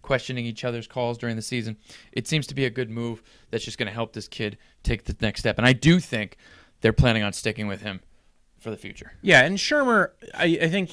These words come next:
Speaker 2: I've never seen Shurmur with a quarterback with this kind of arm, too. Like, if you
Speaker 1: Right.
Speaker 2: think about it.
Speaker 1: If you think about his conservative play, maybe that he's playing to what his quarterback can do.
Speaker 2: Colt McCoy, right? Then he was in, you know, he was, uh, he was with, uh,
Speaker 1: He had Case Keenum, didn't he?
Speaker 2: Chip, he was with Chip. Well, yeah, he had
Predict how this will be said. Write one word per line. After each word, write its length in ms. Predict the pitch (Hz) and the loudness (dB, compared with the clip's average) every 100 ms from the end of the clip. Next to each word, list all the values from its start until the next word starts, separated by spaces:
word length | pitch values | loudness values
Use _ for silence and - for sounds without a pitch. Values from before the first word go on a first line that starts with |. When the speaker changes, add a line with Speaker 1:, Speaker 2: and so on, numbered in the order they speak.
| - | 0
Speaker 2:
I've 140 | 156 233 | 4 4
never 140 | 302 | 2
seen 180 | 247 214 | 0 0
Shurmur 380 | - - 214 175 | 0 0 0 0
with 100 | 147 | 0
a 60 | 131 | -2
quarterback 440 | - 175 151 139 | -4 -4 0 0
with 120 | 123 | -2
this 120 | 135 - | -10 -6
kind 220 | 147 120 | -4 -4
of 80 | 110 | -4
arm, 380 | 120 92 95 - - | -6 -8 -16 -20 -2
too. 280 | 135 90 - 139 | -2 -2 -8 -8
Like, 160 | 127 120 | -6 -4
if 80 | 123 | 2
you 60 | |
Speaker 1:
Right. 120 | 123 | 4
Speaker 2:
think 80 | 104 | 6
about 280 | 131 120 117 | 6 4 4
it. 80 | 113 | 2
Speaker 1:
If 60 | 135 | 2
you 80 | |
think 120 | 156 160 | 4 8
about 120 | 143 | 8
his 80 | - | 6
conservative 340 | 127 139 113 | 4 4 6
play, 140 | 190 170 | 4 6
maybe 160 | 120 | 6
that 160 | 117 110 | 4 2
he's 140 | 127 | -4
playing 320 | 117 - 147 131 | -2 2 4 2
to 100 | 123 | 2
what 100 | 117 | 0
his 80 | |
quarterback 340 | - 135 117 110 | 2 2 4 0
can 120 | 101 | -4
do. 160 | 139 160 - - | 0 -2 -4 2
Speaker 2:
Colt 220 | 190 175 | 2 4
McCoy, 500 | 151 - 160 110 101 _ _ _ | -2 0 -2 -2 -6 _ _ _
right? 380 | 131 147 165 - _ _ | 2 6 6 2 _ _
Then 180 | 160 160 | 0 2
he 80 | 170 | 2
was 140 | 170 165 | 0 -4
in, 160 | 156 | -4
you 100 | 170 | 0
know, 140 | 170 139 | 0 0
he 140 | 139 | 0
was, 220 | 151 143 151 | -2 0 4
uh, 520 | 147 143 143 139 139 | 6 8 6 4 2
he 180 | 143 151 | 0 0
was 140 | 135 | 0
with, 260 | 147 143 - | -2 -2 0
uh, 340 | 135 127 120 117 - _ _ _ - - - - | 2 2 0 -2 -12 _ _ _ -16 -16 -16 0
Speaker 1:
He 60 | |
had 100 | 117 | 2
Case 220 | - 135 117 | 8 6 6
Keenum, 380 | 160 202 - | 2 2 0
didn't 180 | - 113 | 0 2
he? 160 | 170 - | 2 0
Speaker 2:
Chip, 160 | - - - - | -2 -2 -8 -2
he 80 | 151 | 0
was 100 | 147 | 0
with 120 | 147 | -2
Chip. 160 | 170 | -2
Well, 160 | 175 185 | 4 8
yeah, 100 | 180 | 8
he 100 | 147 | 10
had 160 | 180 | 6